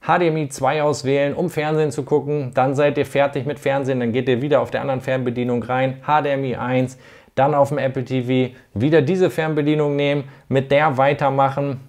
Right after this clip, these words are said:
und so geht das Ganze hin und her. Hat mich immer extrem gestört. Jetzt, und das ist sehr, sehr schön,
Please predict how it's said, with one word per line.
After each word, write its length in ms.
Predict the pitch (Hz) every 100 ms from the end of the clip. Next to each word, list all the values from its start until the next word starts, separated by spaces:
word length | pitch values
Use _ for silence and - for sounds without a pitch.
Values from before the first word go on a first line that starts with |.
| -
und 300 | 131 131 127 -
so 220 | 113 127
geht 200 | 123 139
das 140 | 120
Ganze 280 | - 107 107
hin 100 | 107
und 160 | 104 95
her. 180 | 87 82 - -
Hat 220 | 143 180
mich 180 | 156 135
immer 280 | 143 135 127
extrem 480 | - - - 135
gestört. 460 | 127 - 117 95 95 - - _
Jetzt, 540 | - 123 214 220 - - _ _ _ _ _ -
und 160 | 127 120
das 120 | 131
ist 140 | 139
sehr, 160 | - 131
sehr 140 | 123
schön, 320 | 117 147 151